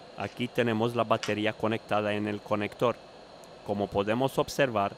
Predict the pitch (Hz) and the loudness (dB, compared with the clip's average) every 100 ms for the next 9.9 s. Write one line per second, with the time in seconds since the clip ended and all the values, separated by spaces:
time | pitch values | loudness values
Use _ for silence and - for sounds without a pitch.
0 | - 117 120 - 107 107 - 104 - 101 | -2 -2 -2 -2 -2 0 -2 -2 0 0
1 | 104 104 107 107 127 104 87 - - - | 0 2 2 4 2 0 -6 -12 -20 -20
2 | - - 110 120 120 110 113 117 117 117 | -14 -6 0 0 0 -2 -2 0 0 -2
3 | - 110 - 120 131 107 - - - - | -2 -4 -2 0 0 -4 -10 -16 -20 -20
4 | - - - - - 101 104 107 127 117 | -20 -20 -20 -20 0 2 4 4 2 2
5 | 107 104 120 127 135 143 139 - 104 101 | 0 2 0 2 2 2 0 0 0 0
6 | 104 107 110 110 - 127 123 - 110 117 | -2 -2 -2 -2 -2 -2 -2 -2 0 2
7 | 127 135 143 123 104 104 - 110 110 - | 4 4 2 2 0 0 -2 -2 0 2
8 | 120 127 117 127 139 127 135 - 113 104 | 2 2 2 2 2 0 0 -2 -2 -2
9 | - 110 113 113 110 123 135 - | 0 0 2 2 2 0 0 -6